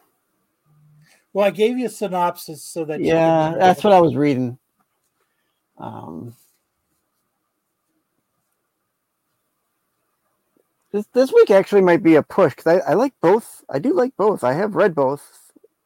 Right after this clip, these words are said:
Speaker 2: Um, I feel like Dark Phoenix got more of a, a use than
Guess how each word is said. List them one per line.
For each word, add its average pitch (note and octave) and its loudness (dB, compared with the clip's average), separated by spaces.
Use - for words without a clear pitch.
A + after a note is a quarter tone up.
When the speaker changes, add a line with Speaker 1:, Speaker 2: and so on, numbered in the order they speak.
Speaker 2:
Um, C#3+ -4
I F#3+ -4
feel D4 0
like G3+ 2
Dark F3+ 0
Phoenix F3 -4
got D#3 -2
more D#3+ -2
of C#3+ 0
a, B2+ -6
a - -4
use C#3 -4
than G3+ -4